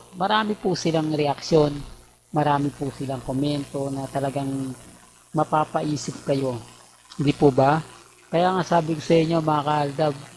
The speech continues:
maging kampante lang. Hindi po ba?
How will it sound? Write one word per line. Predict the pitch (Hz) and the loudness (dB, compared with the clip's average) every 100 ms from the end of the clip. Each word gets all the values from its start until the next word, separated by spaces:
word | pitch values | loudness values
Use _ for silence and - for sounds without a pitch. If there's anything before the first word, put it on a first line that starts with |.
| - - - - | -20 -20 -20 -6
maging | 190 220 330 311 277 - | -4 0 0 0 -4 -4
kampante | 220 202 190 175 170 139 | -4 0 0 0 -2 -2
lang. | 147 175 - - - - - - _ _ _ 139 | -2 -4 -12 -20 -20 -20 -20 -20 _ _ _ -4
Hindi | 147 | -2
po | 160 147 | -2 -2
ba? | 131 135 | -2 -4